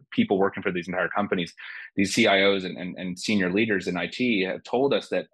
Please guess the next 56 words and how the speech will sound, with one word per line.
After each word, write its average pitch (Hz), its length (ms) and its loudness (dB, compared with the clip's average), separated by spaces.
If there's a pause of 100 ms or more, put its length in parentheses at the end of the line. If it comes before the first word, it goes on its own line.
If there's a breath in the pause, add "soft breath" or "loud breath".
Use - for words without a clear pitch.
(200)
you 104 100 -10
know, 95 80 -4
about 95 220 0
two-thirds 143 400 0
of 104 80 -2
them 98 100 -2
said 107 160 -2
that 101 160 -4
they 107 140 2
need 113 300 2
to 120 60 2
have 113 200 0
an 104 80 -6
enterprise 98 320 -6
integration 98 480 -4
strategy, 87 640 -10
and 95 100 -8
it 90 80 -12
would 98 140 -4
be 101 160 0
something 117 260 -4
that's 92 180 -4
critical 151 480 0
for 87 60 -6
them. - 260 -12 (380)
However, 143 340 4
only 131 280 0
seven 160 420 -2
percent 127 460 -8
said 113 160 -4
they 101 100 -2
currently 113 380 -4
had 120 360 -2
one. 90 280 -18 (580)
So 127 280 4
there's 123 160 4
a 127 60 2
huge 185 400 0
gap 143 240 2
between 120 260 -4
what 120 160 -4
people 95 260 -8
want 120 360 4
and 110 80 -4
what 107 100 0
they're 104 100 -2
saying 113 220 -2
they 95 140 -2
need, 127 400 0
and 113 120 -2
then 113 80 0
what 113 140 -2
they 92 180 -2
have. 104 380 0
And 117 160 -12
then 120 100 -8